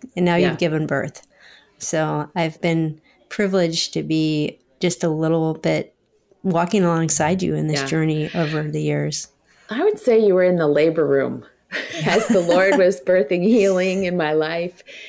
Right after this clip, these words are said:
Speaker 2: You know, you were a friend and a coach through some really hard, hard periods of pain.
Speaker 1: Mm-hmm. Well, it's been an honor. And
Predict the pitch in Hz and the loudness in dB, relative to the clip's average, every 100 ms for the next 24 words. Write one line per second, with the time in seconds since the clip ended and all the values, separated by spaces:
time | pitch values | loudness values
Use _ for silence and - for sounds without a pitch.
0 | - - 165 156 151 160 151 143 143 - | -10 -2 0 2 2 2 2 0 -2 -2
1 | 151 151 143 135 - 135 139 - - - | 0 2 2 0 0 2 2 0 -4 0
2 | 139 139 139 139 135 131 135 135 - _ | 0 2 0 4 4 2 0 -4 -6 _
3 | _ - 143 131 143 - _ _ - 147 | _ -8 -2 -2 -2 -12 _ _ 0 2
4 | 135 - - 135 135 131 135 _ _ _ | 2 -2 -6 -4 -2 -4 -10 _ _ _
5 | _ _ 190 165 165 156 170 - 170 160 | _ _ -4 -4 -4 -6 -6 -2 0 0
6 | 170 - 175 170 160 - 160 165 151 147 | -4 -4 -4 -2 -2 -2 -2 -2 -2 -4
7 | 165 160 151 | -4 -4 -4